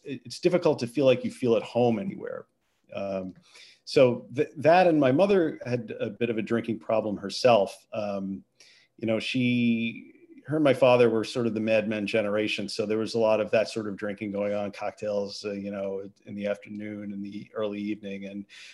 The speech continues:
but I think it got away from my mother a little bit, because there were a couple of times that I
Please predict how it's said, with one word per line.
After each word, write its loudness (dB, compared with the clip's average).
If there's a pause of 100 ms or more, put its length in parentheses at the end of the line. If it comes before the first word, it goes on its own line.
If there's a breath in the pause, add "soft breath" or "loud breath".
(120 loud breath)
but 4
I 6
think 0
it 0
got 8
away 8
from -2
my 2
mother 2
a 2
little 2
bit, 4
because -10
there -6
were 0
a -4
couple -2
of -2
times -2
that -2
I 0